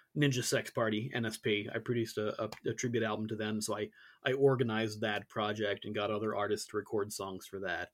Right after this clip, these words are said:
Um, but yeah, I, I ended up, you know,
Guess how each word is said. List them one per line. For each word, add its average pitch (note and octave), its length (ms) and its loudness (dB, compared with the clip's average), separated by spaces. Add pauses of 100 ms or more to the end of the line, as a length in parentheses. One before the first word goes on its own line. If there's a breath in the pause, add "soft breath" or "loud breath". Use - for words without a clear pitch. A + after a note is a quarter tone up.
(500)
Um, G2 440 -2 (120)
but A2+ 240 4
yeah, E3+ 180 12
I, D#3+ 160 4
I D#3 200 0
ended D#3 240 0
up, C#3+ 180 6 (400)
you D3 100 -2
know, A2 280 -2